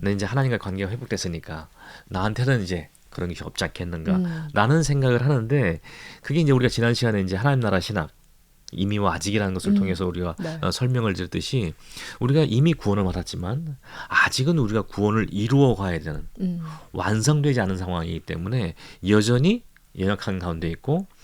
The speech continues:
Speaker 1: 여전히, 어, 우리 속에는, 어, 뭐랄까요, 구습을
Speaker 2: 음.
Speaker 1: 쫓고자 하는 육신에 속한
Speaker 2: 네.
Speaker 1: 욕망들이 끊임없이 분출되고 있고, 또 그 반면에 또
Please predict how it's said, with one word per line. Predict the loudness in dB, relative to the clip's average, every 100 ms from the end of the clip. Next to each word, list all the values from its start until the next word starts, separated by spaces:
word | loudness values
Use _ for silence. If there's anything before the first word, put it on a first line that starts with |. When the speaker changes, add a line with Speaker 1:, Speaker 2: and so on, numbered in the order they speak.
| -20 -10 -2
Speaker 1:
여전히, | 0 2 0 0 -2 -14 -20 -6
어, | -2 0 -2 -4
우리 | 0 0
속에는, | 0 0 0 -2 -4 -8 -20 -10
어, | -8 -6 -8 -12 -12
뭐랄까요, | -8 -6 -6 -8 -4
구습을 | -2 -2 -4 _ _ _ 2
Speaker 2:
음. | 2
Speaker 1:
쫓고자 | 2 0 -2 0
하는 | 0 -2 -6 -20 -20 -18 -6
육신에 | -4 -2 -2
속한 | -2 -6 -10 -10 -10
Speaker 2:
네. | -10 -10 -4
Speaker 1:
욕망들이 | -2 0 0 0 0 0 -2 _ _
끊임없이 | -2 0 2 -2
분출되고 | -2 -4 -2 -2 -2 -4
있고, | -2 -2 -2 -6 -4
또 | 0 0
그 | -2
반면에 | -4 0 4 4 2
또 | 2 -2 -2